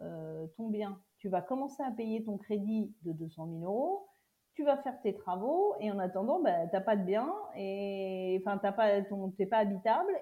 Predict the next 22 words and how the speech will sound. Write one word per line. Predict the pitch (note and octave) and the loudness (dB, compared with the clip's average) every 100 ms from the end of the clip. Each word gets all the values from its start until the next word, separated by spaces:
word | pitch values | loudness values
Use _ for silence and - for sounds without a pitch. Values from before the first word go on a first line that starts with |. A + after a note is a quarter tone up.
| - | -4
et | A#3 | -4
du | F#3+ G3+ | -2 -2
coup, | G3+ D4+ F#4+ G#4 - _ _ _ | -2 2 2 2 -8 _ _ _
tu | A3 | -6
continues | A#3 A3+ B3 E4 | -2 -2 0 0
à | D#4+ | 0
payer | C4+ C#4+ | -2 -4
ton | D4 C4+ | -4 -2
loyer. | B3 A3 G#3 - | 0 0 -2 0
Mais | G3+ | 0
tu | G3 G#3 | 0 0
payes | A3+ G#3 | 2 4
déjà | A3 A#3 C#4 G4 G#4 - _ - | 2 2 0 0 -6 -14 _ -4
ta | A3 | 0
mensualité | A3 A3 A3+ G#3+ G#3+ E4 | 0 0 0 0 -2 -6
sur | D4 B3 | -4 -2
deux | B3 | -4
cent | B3 A3 | -4 -4
mille | A3 G#3+ | -2 0
euros | A3 | -2
de | C#4+ | -4
crédit. | - A#3+ G#3+ | -8 -6 -6